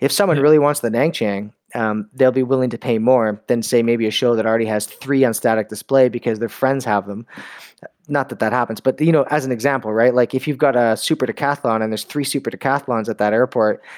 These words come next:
Speaker 1: they may not be willing to pay you a top fee. It is a free market economy. Um, but generally speaking,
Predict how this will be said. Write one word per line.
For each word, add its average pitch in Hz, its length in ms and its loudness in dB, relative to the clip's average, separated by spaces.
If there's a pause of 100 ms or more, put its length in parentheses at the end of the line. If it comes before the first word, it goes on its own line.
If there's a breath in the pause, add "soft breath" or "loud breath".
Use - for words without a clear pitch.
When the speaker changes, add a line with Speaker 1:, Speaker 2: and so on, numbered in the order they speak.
Speaker 1:
they 139 140 4
may 143 140 2
not 135 180 0
be 127 100 0
willing 127 280 2
to 113 60 -4
pay 131 220 4
you 120 140 4
a 107 40 -2
top 117 320 -2
fee. 110 240 -2
It 117 80 0
is 131 120 0
a 120 40 -6
free 123 200 -2
market 117 280 -2
economy. 104 540 -4 (560 loud breath)
Um, 123 380 -4
but 151 160 2
generally 208 380 4
speaking, 160 600 -2